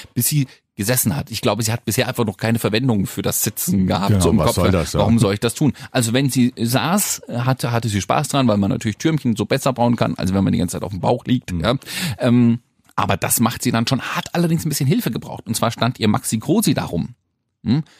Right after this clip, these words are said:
Speaker 1: Da kann man sich natürlich vorne mit den Händen so reinangeln, wo man
Speaker 2: Na
Speaker 1: normal
Speaker 2: klar.
Speaker 1: auf die Sitzfläche, ja, das ha-, äh, dann klappt ja so ein bisschen runter, da hat man so eine leichte Erhöhung,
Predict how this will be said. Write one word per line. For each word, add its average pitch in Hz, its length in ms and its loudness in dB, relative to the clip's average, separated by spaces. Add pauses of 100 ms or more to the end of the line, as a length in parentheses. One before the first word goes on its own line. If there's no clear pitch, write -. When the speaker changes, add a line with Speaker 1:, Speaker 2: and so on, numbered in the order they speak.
(220)
Speaker 1:
Da 95 100 -6
kann 131 160 0
man - 40 0
sich 135 120 0
natürlich 117 380 0
vorne 135 240 0
mit 151 200 2
den 113 140 4
Händen 120 260 -2
so 123 100 -2
reinangeln, 139 680 0
wo 127 60 2
man 95 120 6
Speaker 2:
Na 107 40 6
Speaker 1:
normal 113 140 4
Speaker 2:
klar. 92 100 2
Speaker 1:
auf - 60 -2
die 117 100 2
Sitzfläche, 147 480 -2
ja, 120 160 0 (240)
das 104 220 -2
ha-, 127 100 -6
äh, 123 180 -6
dann 104 220 -4
klappt - 240 -4
ja 160 60 2
so 135 80 2
ein 123 40 6
bisschen 117 200 2
runter, 196 340 2
da 139 120 -4
hat 151 80 -4
man 156 100 0
so 151 40 0
eine 135 100 4
leichte 147 320 0
Erhöhung, 175 360 2